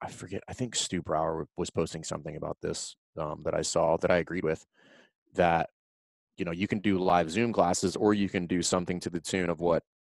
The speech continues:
CrossFit was doing a while back when they were basically doing, like, truncated videos of the workout. You know, it'd be, it'd be like a five-minute video of Dan Bailey or somebody doing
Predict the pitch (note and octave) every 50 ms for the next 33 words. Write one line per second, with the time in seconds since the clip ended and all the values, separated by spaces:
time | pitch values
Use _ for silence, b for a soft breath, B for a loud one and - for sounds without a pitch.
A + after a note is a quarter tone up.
0 | - - - G#2 F#2+ F#2 - - F2+ E2 D2 - - F2+ E2+ D#2 D2+ F2 E2+ E2
1 | D#2+ D#2+ D#2 D#2 D2+ D#2 D2+ D#2 D#2+ D#2 D#2 D#2 - F2 E2 E2 D#2+ D#2+ D#2 -
2 | _ _ G#2 G2+ F#2+ - G#2 - - F#2 E2 F#2+ F#2 E2+ E2+ D#2+ E2 - - -
3 | - - G2 F#2+ F#2+ - - F#2+ F2+ F2 F2 E2 D#2 D#2 F2 E2+ F2 E2+ E2 D#2
4 | D#2+ D#2+ E2 E2 - - D2+ C#2+ D2 D2 D2+ - D2+ - - - - _ _ _
5 | _ _ _ _ _ _ _ _ _ _ _ E2+ E2+ E2 E2 E2 E2 F#2 F2+ E2+
6 | - F#2 F2 D#2 G2 F#2+ F2 - - - - A#2 G#2 G2 F2 F#2+ F#2 F2+ F2+ F2
7 | D#2+ - F#2 F#2 F2+ F2 F2 F2 E2+ E2 E2 D#2+ D#2 E2 E2+ E2 E2 D#2+ E2 E2
8 | E2 E2 D#2+ D#2+ D#2 D#2 D2+ - F2 E2 E2+ E2 D#2+ - - F2+ F2 F2 E2+ E2
9 | E2 D#2+